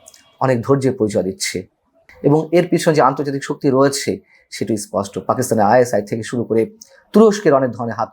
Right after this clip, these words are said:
রয়েছে, আমেরিকার ডিপ স্টেট নিয়ে যারা খেলে, তাদের হাত রয়েছে স্পষ্টভাবে। চীনের একটি অংশ থাকতে পারে। ভারতের আগ্রাসন আমরা মেনে নিতে পারি না, ভারতের আধি-, আধিপত্যবাদের বিরুদ্ধে আমরা সবসময় কথা বলে যাচ্ছি, অবশ্যই বলবো। তাদের দাদাগিরি সুলভ আচরণ আমরা আর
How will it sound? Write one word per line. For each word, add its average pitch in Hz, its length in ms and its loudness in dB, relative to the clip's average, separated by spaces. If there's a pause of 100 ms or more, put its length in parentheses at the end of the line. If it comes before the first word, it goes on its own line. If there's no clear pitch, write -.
রয়েছে, 104 440 -8 (420)
আমেরিকার 180 460 4
ডিপ 254 200 2
স্টেট - 260 -2
নিয়ে 151 120 -2
যারা 131 160 4
খেলে, 123 440 -2 (360)
তাদের 185 240 4
হাত 208 260 0
রয়েছে 123 240 -6
স্পষ্টভাবে। 170 580 0
চীনের 240 280 2
একটি 208 200 0
অংশ 147 200 -2
থাকতে 135 260 -4
পারে। 120 200 0 (560)
ভারতের 269 460 4
আগ্রাসন 214 520 2
আমরা 165 300 0
মেনে 147 220 -2
নিতে 139 120 -8
পারি 127 200 2
না, 123 80 0
ভারতের 131 320 2
আধি-, 131 260 4
আধিপত্যবাদের 143 680 2
বিরুদ্ধে 131 260 -4
আমরা 120 200 0
সবসময় 190 480 2
কথা 131 160 2
বলে 123 160 2
যাচ্ছি, 113 400 -2 (200)
অবশ্যই 180 360 2
বলবো। 117 320 -4
তাদের 117 380 -2
দাদাগিরি 143 360 2
সুলভ 139 260 0
আচরণ 151 380 0
আমরা 135 240 4
আর 131 60 4